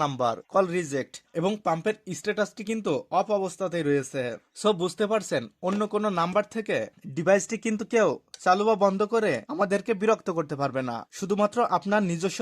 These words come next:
নাম্বার থেকেই আপনাদের মোটর পাম্পটাকে নিয়ন্ত্রণ করতে পারবেন। আপনারা যারা এই ডিভাইসটি প্র্যাকটিক্যালি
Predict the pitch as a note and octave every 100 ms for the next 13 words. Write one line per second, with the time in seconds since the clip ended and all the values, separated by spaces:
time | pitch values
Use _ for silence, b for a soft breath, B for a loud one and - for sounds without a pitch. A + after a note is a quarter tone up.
0 | G3 E3+ F3 F#3 A3 A3 G3 A2+ - b
1 | D3+ F3+ F#3+ G3+ E3 G3+ G3 G#3+ G#3 G#3+
2 | F3+ A#2 - - E3 G#3+ F#3+ F3 D3+ C#3+
3 | C3 C3 B2 B2 A#2+ - C#3+ F#3+ G#3+ G#3+
4 | A3+ A3+ F#3+ F#3+ E3 E3+ G3 F#3+ A#3+ D#3+
5 | A2+ - F#3+ F#3 - G#3+ A3+